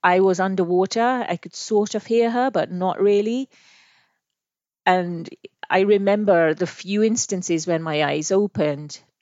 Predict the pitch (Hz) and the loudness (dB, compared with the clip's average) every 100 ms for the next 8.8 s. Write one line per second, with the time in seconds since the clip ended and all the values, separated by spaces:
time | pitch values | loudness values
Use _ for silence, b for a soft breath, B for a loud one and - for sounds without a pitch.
0 | _ _ _ _ 170 - 175 175 175 165 | _ _ _ _ -2 0 -2 -2 0 0
1 | 180 170 170 170 156 151 147 160 160 151 | 2 0 0 0 0 -2 0 2 2 0
2 | 143 - 151 143 139 - - 147 - 160 | -4 -4 -4 -4 -6 -8 -8 -8 -8 -10
3 | 160 151 143 139 147 - 147 135 - _ | -10 -10 -10 -8 -8 -6 -4 -6 -8 _
4 | _ b b b b b b b - 170 | _ b b b b b b b -6 -4
5 | 190 240 - 285 254 208 226 247 196 - | -2 -2 -2 0 2 2 2 2 -2 -8
6 | 147 - 156 147 160 190 202 190 185 156 | -8 -8 -6 -4 -6 -8 -6 0 0 0
7 | 180 175 175 - 175 - 165 - 180 165 | -2 -2 -8 -6 -8 -6 -6 -6 -6 -6
8 | 165 160 - 175 160 156 151 | -8 -16 -8 -4 -4 -6 -16